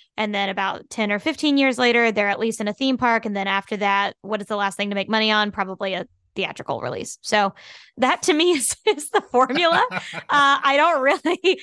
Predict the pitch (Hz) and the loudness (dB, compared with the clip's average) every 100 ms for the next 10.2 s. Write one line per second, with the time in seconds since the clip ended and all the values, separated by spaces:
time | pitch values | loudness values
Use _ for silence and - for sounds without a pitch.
0 | 453 415 302 - 330 302 320 262 - 294 | -10 -6 -6 -2 -4 -2 -6 -8 -6 -6
1 | - 269 269 247 - 254 254 262 214 226 | -2 0 0 0 -2 -2 -2 0 0 0
2 | 220 233 214 220 202 208 202 214 - 214 | 0 0 -4 -4 -8 -6 -6 -6 -6 -4
3 | 208 277 247 277 359 277 262 285 - 190 | -2 0 0 0 -4 0 2 2 0 -4
4 | 170 156 269 254 - - - 254 254 247 | -2 0 0 -4 -12 -20 -8 -4 0 0
5 | 247 247 147 156 175 147 156 160 160 - | 0 4 4 4 0 0 2 2 2 0
6 | 254 143 - _ _ _ _ _ 359 403 | 0 -2 -4 _ _ _ _ _ 0 2
7 | 392 - _ 302 - - 453 - - 285 | 0 -2 _ -12 -8 -2 -2 -2 -8 -4
8 | 359 427 - 453 523 554 508 440 427 605 | -2 -4 -4 -6 -4 -8 -4 2 2 4
9 | 508 539 - _ _ _ 370 392 320 151 | 2 0 -6 _ _ _ -4 -2 0 -2
10 | 370 370 | -2 -4